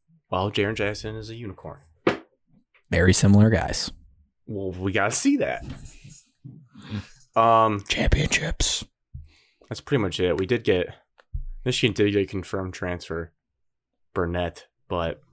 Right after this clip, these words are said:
Speaker 1: not much to write
Speaker 2: Namari.
Speaker 1: home about there. Could be good. Potential guy.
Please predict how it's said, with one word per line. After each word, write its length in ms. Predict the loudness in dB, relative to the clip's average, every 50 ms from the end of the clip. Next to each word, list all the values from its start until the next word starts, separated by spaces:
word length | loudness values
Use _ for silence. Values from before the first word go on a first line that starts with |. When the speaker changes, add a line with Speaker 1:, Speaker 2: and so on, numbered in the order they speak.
| _ -4 0
Speaker 1:
not 260 | 2 4 4 4 4
much 200 | 4 2 2 4
to 60 | 4 6
write 120 | 6 6 6
Speaker 2:
Namari. 80 | 6
Speaker 1:
home 80 | 4 0
about 300 | -2 -4 -4 -6 -6 -4
there. 340 | -4 -4 -2 -2 -4 -6 -8 -14 _ _ _ _ _ _ -14 -6 -2
Could 120 | 0 0 2
be 100 | 2 2
good. 240 | 4 2 2 0 _ _
Potential 400 | -4 -2 0 2 2 2 2 2
guy. 280 | 2 2 2 2 0